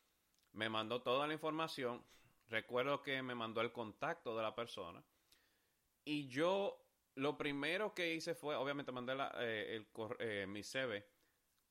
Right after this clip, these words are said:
Cuando recibí la llamada, después de que vieron mi currículum, adivine qué estaba en mi currículum. En mi currículum estaba que yo era ingeniero de Intec,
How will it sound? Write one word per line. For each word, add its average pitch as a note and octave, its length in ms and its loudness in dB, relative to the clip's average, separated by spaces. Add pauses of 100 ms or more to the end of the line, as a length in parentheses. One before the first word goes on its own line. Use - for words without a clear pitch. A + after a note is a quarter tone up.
Cuando D3 800 2
recibí C#3 580 -2
la G#3 140 0
llamada, C#3 480 2
después D3 300 0
de D#3 100 -2
que E3+ 120 2
vieron D#3+ 280 4
mi D#3 120 0
currículum, C#3 520 2
adivine F#3 400 0
qué F#3+ 80 -4
estaba D#3+ 220 2
en D#3 60 0
mi D3+ 100 0
currículum. F#2+ 480 -2 (1120)
En A#2+ 80 -4
mi C#3+ 100 -2
currículum E3+ 580 -2
estaba G2+ 540 -2 (540)
que A2 100 -4
yo A2+ 120 0
era C#3+ 100 0
ingeniero D3 440 -2
de D#3 80 -2
Intec, - 280 -10